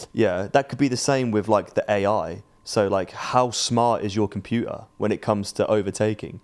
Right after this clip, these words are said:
Is your car good at overtaking? Have you programmed the car to, to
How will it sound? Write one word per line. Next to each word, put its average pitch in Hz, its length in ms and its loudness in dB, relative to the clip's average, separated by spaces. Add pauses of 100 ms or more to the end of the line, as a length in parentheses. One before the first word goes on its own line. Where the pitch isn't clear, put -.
(140)
Is 113 120 -2
your 107 120 2
car 107 240 0
good 104 200 0
at 110 60 0
overtaking? 120 600 -2
Have 113 140 -2
you 107 100 -2
programmed 110 540 0
the 104 40 -4
car 110 340 -2
to, - 220 -2 (320)
to 98 360 2